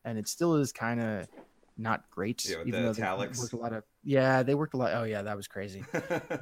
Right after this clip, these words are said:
Speaker 1: They worked a lot of the bugs out, but, I mean, it's still, there's, like,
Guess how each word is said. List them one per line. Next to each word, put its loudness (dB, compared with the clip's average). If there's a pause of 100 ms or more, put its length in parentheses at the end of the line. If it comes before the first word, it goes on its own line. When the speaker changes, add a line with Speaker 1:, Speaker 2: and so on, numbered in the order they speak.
Speaker 1:
They 2
worked 8
a -4
lot 6
of -4
the 2
bugs 10
out, 8
but, 2
I 0
mean, 2
it's 0
still, 4
there's, 2
like, 2